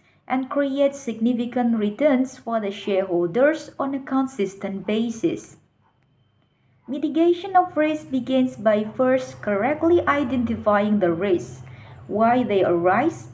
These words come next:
and what damage can they cause. In this article, we have listed the major type of risks that are faced by every bank. They are as follow. Credit risk.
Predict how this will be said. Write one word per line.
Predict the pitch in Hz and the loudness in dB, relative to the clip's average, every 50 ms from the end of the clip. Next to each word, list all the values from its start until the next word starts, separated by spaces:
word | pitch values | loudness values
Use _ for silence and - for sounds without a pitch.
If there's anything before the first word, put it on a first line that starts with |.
| - | 0
and | 233 247 262 | 2 2 4
what | 277 285 - - 214 - | 4 2 2 0 0 0
damage | 277 311 339 311 220 175 170 - - - | 0 2 2 2 0 0 0 -4 -8 -10
can | - 202 185 180 180 | -8 -8 -8 -4 -2
they | 202 214 220 | 0 0 0
cause. | 214 - - 214 165 - - - - - - - - - - - - - - - - - - - - - - - - | 0 -2 -2 0 0 0 -2 -4 -8 -10 -10 -10 -12 -12 -14 -14 -14 -14 -14 -14 -14 -12 -12 -10 -8 -8 -8 -6 -2
In | - 214 208 | 0 0 2
this | 202 190 185 - - | 2 2 2 0 -2
article, | - 175 180 185 - - 254 - - 320 330 330 311 | 0 0 0 0 0 -4 -4 0 4 4 6 6 6
we | 311 294 | 4 0
have | 262 285 294 285 285 - | 0 0 -2 -2 -2 -2
listed | 262 262 262 262 269 254 - - - | -2 0 2 2 2 0 -2 -4 -2
the | 208 | 0
major | 214 214 214 247 277 302 262 - 208 196 185 185 | 2 2 2 2 0 -2 -2 0 0 0 0 -2
type | - - 202 190 196 196 190 - | -2 -2 0 2 2 0 0 -4
of | - 170 160 - - | -6 -6 -6 -6 -4
risks | 175 214 277 254 247 - - - - - - - - - - - | -2 0 0 0 -2 -4 -10 -16 -18 -20 -20 -20 -20 -20 -18 -6
that | - 202 254 247 254 | 0 2 4 6 8
are | 247 240 247 - - - | 8 8 8 4 0 -2
faced | - 320 320 320 - - - | 2 4 4 4 4 2 0
by | 202 190 190 185 - | 2 2 2 2 2
every | - 214 226 220 208 233 233 240 247 240 247 254 226 - - | 2 2 2 2 0 -2 -2 -2 -2 -2 -4 -6 -6 -4 -2
bank. | 202 180 156 147 - - - - - - - - - - - - - - - - - - - - - - - - - - - - - - - - - | 0 2 2 0 -2 -4 -10 -14 -16 -16 -16 -18 -18 -18 -18 -16 -16 -16 -16 -16 -16 -16 -16 -16 -16 -16 -16 -16 -16 -16 -16 -16 -16 -18 -18 -16 -6
They | 185 202 262 294 302 | 0 4 4 6 6
are | 302 302 302 311 302 - | 6 6 4 4 2 0
as | 190 196 - - - | -4 -6 -6 -10 -2
follow. | - 220 208 185 170 - - - - - - - - - - - - - - - - - - - - - - - | 2 4 6 6 4 4 0 -6 -12 -18 -20 -20 -20 -20 -20 -20 -20 -20 -20 -20 -20 -20 -20 -20 -20 -20 -20 -6
Credit | - - 269 302 302 285 302 330 339 330 - - | 0 2 4 4 4 6 6 4 4 4 0 -4
risk. | - 202 190 214 202 - - - - - - - | -6 -4 0 0 0 0 0 -4 -10 -12 -12 -14